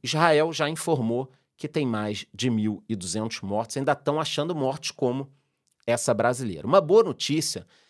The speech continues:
é que ontem chegou ao Brasil o segundo avião com duzentos e quatorze brasileiros que estavam em Israel.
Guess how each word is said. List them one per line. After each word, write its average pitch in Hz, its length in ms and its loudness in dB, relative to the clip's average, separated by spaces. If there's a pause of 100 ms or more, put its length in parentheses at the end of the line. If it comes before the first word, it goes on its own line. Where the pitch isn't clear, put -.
(240)
é 131 80 -2
que 151 240 2
ontem 165 500 2
chegou 147 560 0
ao 185 60 2
Brasil 131 480 -2
o 143 40 -8
segundo 147 600 -2
avião 123 440 0
com 135 220 -6
duzentos 123 400 -2
e 151 40 -8
quatorze 120 520 -2
brasileiros 113 640 0
que - 120 -12
estavam 110 520 -2
em - 20 -4
Israel. 101 600 0